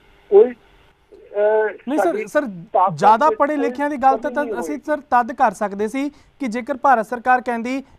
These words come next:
Speaker 2: ਕਿ ਅਸੀਂ ਘੱਟੋ ਘੱਟ ਉਹ ਬੰਦਾ ਲਾਂਗੇ ਜਿਹਨੇ ਮਾਸਟਰਸ ਕੀਤੀ ਹੋਵੇਗੀ। ਇੱਥੇ ਤਾਂ ਉਮਰ ਹੀ ਸਤਾਰਾਂ ਸਾਲ ਰੱਖ ਦਿੱਤੀ ਗਈ ਹੈ, ਬੱਚੇ ਨੇ ਹਲੇ ਬਾਰਵੀਂ ਪਾਸ ਕੀਤੀ ਵੀ ਨਹੀਂ ਹੋਣੀ, ਸਤਾਰਾਂ ਤੋਂ ਲੈ ਕੇ ਤੇਈ ਸਾਲ। ਜੇ ਮਾਸਟਰਸ ਦੀ ਵੀ ਅਸੀਂ ਗੱਲ ਕਰੀ ਤਾਂ ਪੱਚੀ ਸਾਲ ਤੱਕ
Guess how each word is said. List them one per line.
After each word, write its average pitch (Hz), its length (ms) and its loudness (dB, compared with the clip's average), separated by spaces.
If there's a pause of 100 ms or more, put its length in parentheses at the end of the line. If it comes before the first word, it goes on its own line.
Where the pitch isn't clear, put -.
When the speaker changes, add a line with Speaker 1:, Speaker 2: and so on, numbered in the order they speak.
Speaker 2:
ਕਿ 262 120 0
ਅਸੀਂ 277 320 -4 (380)
ਘੱਟੋ 240 360 -2
ਘੱਟ 269 220 0
ਉਹ 233 200 -6
ਬੰਦਾ 247 260 0
ਲਾਂਗੇ 240 300 0
ਜਿਹਨੇ 247 240 -4
ਮਾਸਟਰਸ 220 500 -2
ਕੀਤੀ 220 280 -8
ਹੋਵੇਗੀ। 156 400 -8 (300)
ਇੱਥੇ 262 240 -4
ਤਾਂ 277 120 -4
ਉਮਰ 226 300 -6
ਹੀ 262 60 -6
ਸਤਾਰਾਂ 240 360 0
ਸਾਲ 233 200 -2
ਰੱਖ 233 220 -6
ਦਿੱਤੀ 208 320 -10
ਗਈ 233 200 -4
ਹੈ, 208 80 -6 (300)
ਬੱਚੇ 202 280 -4
ਨੇ 240 80 -4
ਹਲੇ 240 160 -2
ਬਾਰਵੀਂ 190 460 -2
ਪਾਸ 208 360 -2
ਕੀਤੀ 196 280 -12
ਵੀ 208 120 -10
ਨਹੀਂ 226 100 -6
ਹੋਣੀ, 220 260 -8 (300)
ਸਤਾਰਾਂ 196 340 0
ਤੋਂ 226 100 -6
ਲੈ 214 100 -4
ਕੇ 214 120 -8
ਤੇਈ 196 220 -6
ਸਾਲ। 202 240 0 (260)
ਜੇ 202 120 -2
ਮਾਸਟਰਸ 208 480 -2
ਦੀ 240 100 -8
ਵੀ 254 140 -6
ਅਸੀਂ 240 160 -10
ਗੱਲ 233 160 -2
ਕਰੀ 240 180 -8
ਤਾਂ 262 140 -6
ਪੱਚੀ 233 320 -8
ਸਾਲ 233 220 -4
ਤੱਕ 226 160 -10